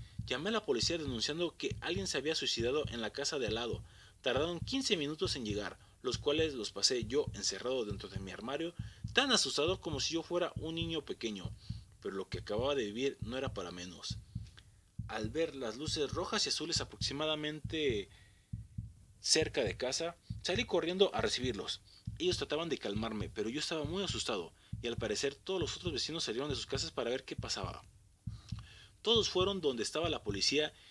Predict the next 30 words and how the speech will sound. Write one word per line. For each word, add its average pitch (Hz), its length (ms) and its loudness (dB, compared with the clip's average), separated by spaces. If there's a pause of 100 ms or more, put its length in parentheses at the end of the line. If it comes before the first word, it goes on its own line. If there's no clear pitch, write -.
(120)
y 127 80 -10
yo 170 140 2
preguntándose 147 1400 2 (300)
qué 190 100 2
había 180 240 0
pasado. - 380 0 (2000)
Yo 139 60 -2
les 151 160 0
expliqué 127 340 -2 (140)
todo 165 180 4
a 143 40 4
los 104 180 0
guardias, 104 420 -2 (260)
pero 107 200 2
todo 175 120 -2
el 175 60 0
mundo 180 220 -2
me 151 100 0
veía 120 220 2
como 131 180 -4
si - 140 -2
yo 139 60 -2
estuviera 151 340 0
loco. 104 260 -2 (560)
Los 107 140 0
vecinos 139 340 0
tenían 123 320 -4
caras 151 260 -2
de 117 120 0
perdidos. 98 560 -4